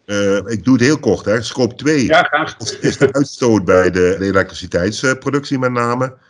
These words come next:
Speaker 2: Ja.
Speaker 1: En scope drie is de verwerking van het afval op het einde van de levenscyclus.
Speaker 2: Juist, juist, juist.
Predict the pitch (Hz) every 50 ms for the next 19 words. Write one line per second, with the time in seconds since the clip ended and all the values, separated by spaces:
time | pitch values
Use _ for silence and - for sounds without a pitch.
0 | _ _ - 135 127 127 - - _ _ _ _ - 104 101 95 - - - -
1 | 107 98 87 76 - 85 98 117 147 156 143 - - _ _ _ _ _ _ _
2 | _ _ - 110 117 113 95 87 92 82 95 98 92 92 101 110 117 120 123 117
3 | 120 120 113 110 107 107 107 101 104 101 95 98 - - 110 107 - - 113 101
4 | 95 98 95 90 101 85 87 87 - 107 107 104 113 113 104 90 92 101 90 90
5 | 87 - 90 - 110 - 73 73 73 - - 73 - - - - - - _ _
6 | _ _ - 117 107 101 101 - _ _ _ _ - 110 104 104 - _ 120 110
7 | 104 107 - _ _